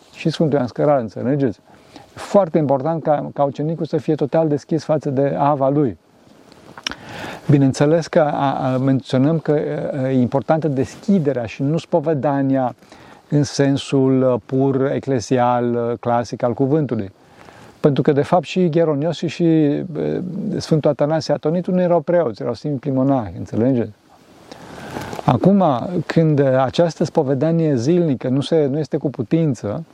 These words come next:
de exemplu, într-o comunitate mai mare, într-o parohie mai mare, într-o întreprindere, să zic așa,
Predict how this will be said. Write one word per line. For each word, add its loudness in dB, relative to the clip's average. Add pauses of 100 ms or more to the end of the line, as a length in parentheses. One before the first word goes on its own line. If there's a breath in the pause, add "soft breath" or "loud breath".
(560 loud breath)
de 4
exemplu, 2
într-o -4
comunitate -2
mai 0
mare, 2
într-o -6
parohie -2
mai -2
mare, 2
într-o -2
întreprindere, 0
să -8
zic -6
așa, -2